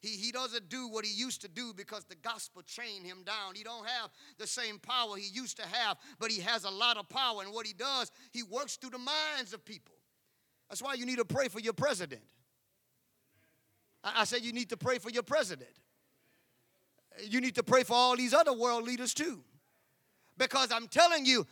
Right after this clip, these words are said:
this world system is underneath the control of, of Satan. And unless the people in government who are Christians, uh,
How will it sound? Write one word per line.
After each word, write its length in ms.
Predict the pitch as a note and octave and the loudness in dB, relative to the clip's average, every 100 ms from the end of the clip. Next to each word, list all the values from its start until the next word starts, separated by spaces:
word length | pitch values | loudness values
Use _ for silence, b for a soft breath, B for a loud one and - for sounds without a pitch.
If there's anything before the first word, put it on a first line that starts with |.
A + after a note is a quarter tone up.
| B B | B B
this 240 | B3+ - | 0 0
world 580 | G3 G#3 D4 F4+ F4+ D#4 | 0 6 8 10 10 10
system 580 | - - G4+ C4+ - - - _ _ _ _ _ _ _ _ _ _ _ _ | 8 8 8 6 2 0 -16 _ _ _ _ _ _ _ _ _ _ _ _
is 240 | C4 C4 - | 2 2 4
underneath 560 | D#4 D#4+ C#4+ C4+ E4+ E4+ | 6 6 4 2 2 2
the 80 | C4+ | 0
control 800 | - A#3+ - F4 E4+ B3+ G#3+ A#3 | 0 0 4 12 12 12 6 4
of, 160 | G#3+ b b | 2 b b
of 160 | D4 C#4+ | 0 2
Satan. 480 | - F#4+ E4 F#3+ C#3+ _ _ _ _ _ _ _ _ _ _ _ _ _ - | 4 4 2 -4 -12 _ _ _ _ _ _ _ _ _ _ _ _ _ 2
And 160 | C#4+ | 4
unless 960 | C4+ B3 B3 C4 G4 G4+ C#4+ - - - _ _ _ _ _ | 4 -2 -2 8 10 10 8 -2 -4 -10 _ _ _ _ _
the 140 | - B3+ | -2 0
people 460 | - F4+ E4+ C#4 C4+ | 6 6 6 2 6
in 240 | F4 F#4 | 6 6
government 460 | C4 B3 G3 A#3+ C#4+ | 2 2 2 -2 -2
who 160 | C4+ | -2
are 100 | C4+ | 0
Christians, 720 | B3 - F#4 - - G#3+ G#3 | 0 0 0 0 -2 -2 -2
uh, 100 | F3 | 0